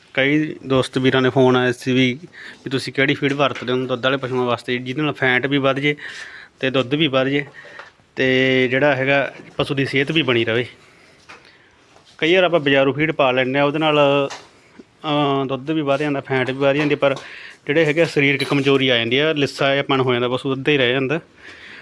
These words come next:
ਉਹਦੇ ਲਈ ਜਿਹੜੀ ਆਪਾਂ ਫੀਡ ਬਣਾ ਰਹੇ ਹਾਂ, ਆਪਾਂ ਪਹਿਲਾਂ ਵੀ ਵਰਤ ਰਹੇ ਹਾਂ, ਵਰਤ ਚੁੱਕੇ ਹਾਂ ਆਪਾਂ ਇਹ, ਇਹ ਫੀਡ, ਤਾਂ ਆਪਾਂ ਤੁਹਾਨੂੰ ਉਹੀ ਦੱਸਾਂਗੇ।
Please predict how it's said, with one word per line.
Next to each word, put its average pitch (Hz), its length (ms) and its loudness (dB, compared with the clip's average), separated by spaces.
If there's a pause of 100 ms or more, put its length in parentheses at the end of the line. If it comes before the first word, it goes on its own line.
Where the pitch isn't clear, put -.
(180)
ਉਹਦੇ 165 180 6
ਲਈ 165 160 4
ਜਿਹੜੀ 156 160 2
ਆਪਾਂ 156 200 2
ਫੀਡ 143 280 0 (800)
ਬਣਾ 131 300 2
ਰਹੇ 151 220 2
ਹਾਂ, 147 120 2 (840)
ਆਪਾਂ 139 380 2
ਪਹਿਲਾਂ 147 280 2
ਵੀ 175 60 4
ਵਰਤ 143 280 0
ਰਹੇ 139 220 2
ਹਾਂ, 135 60 0
ਵਰਤ 135 260 0
ਚੁੱਕੇ 135 300 -4
ਹਾਂ 123 60 0
ਆਪਾਂ 127 240 -4
ਇਹ, 160 160 -2 (240)
ਇਹ 139 100 0
ਫੀਡ, 143 300 0 (680)
ਤਾਂ 143 100 2
ਆਪਾਂ 139 220 0
ਤੁਹਾਨੂੰ 143 220 4
ਉਹੀ 147 140 2
ਦੱਸਾਂਗੇ। 135 480 -2